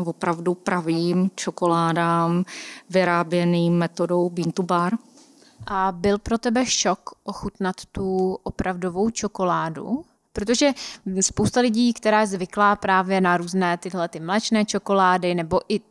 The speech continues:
Speaker 2: o trošku více procentní a potom, když ochutná nějakou třeba opravdu kvalitní devadesátiprocentní čokoládu, tak je to pro ně často šok. Tak jak jsi to vnímala ty?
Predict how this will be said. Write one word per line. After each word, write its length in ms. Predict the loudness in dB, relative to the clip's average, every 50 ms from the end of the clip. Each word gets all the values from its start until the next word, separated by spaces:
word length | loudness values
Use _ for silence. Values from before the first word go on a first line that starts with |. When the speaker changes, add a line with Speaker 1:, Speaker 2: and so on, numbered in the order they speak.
| _ _ _
Speaker 2:
o 80 | -10 -8
trošku 380 | -2 0 0 0 0 -2 -2 -2
více 320 | -2 -2 -4 -4 -4 -2
procentní 800 | 0 0 -2 -2 -2 0 0 0 0 _ 0 0 2 2 2 0
a 40 |
potom, 320 | -2 -4 -6 -4 0 0 0
když 280 | 0 0 -4 -6 -8
ochutná 420 | -10 -10 -12 -10 -6 -4 -4 -4 -4
nějakou 480 | -4 -6 -6 -8 -8 -6 -6 -6 -6 -8 -12 -20 -20 -20 -18 -8
třeba 140 | -2 -2 -2
opravdu 320 | 0 0 -2 -2 -2 -4
kvalitní 440 | 0 0 0 0 0 0 0 0 0
devadesátiprocentní 1120 | 2 0 0 0 -2 -2 -2 -2 -2 0 -2 -4 -4 -4 -4 -2 -2 -4 -2 0 -2 -2
čokoládu, 680 | -2 -4 -8 -6 -2 0 2 4 2 2 2 2 0 0
tak 380 | 0 -2 -4 -4 -4 -6 -6
je 180 | -4 -4 -4 -4
to 140 | -4 -8 -6
pro 140 | -4 -2 0
ně 160 | 0 0 -2
často 340 | -2 -4 -6 -6 -4 -4 -4
šok. 340 | -2 0 0 0 -2 -2
Tak 180 | -6 -10 -8 -8
jak 120 | -8 -10
jsi 80 | -6 -4
to 100 | -2 2
vnímala 420 | 2 4 4 4 2 0 -2 -4
ty? 220 | -6 -8 -12 -14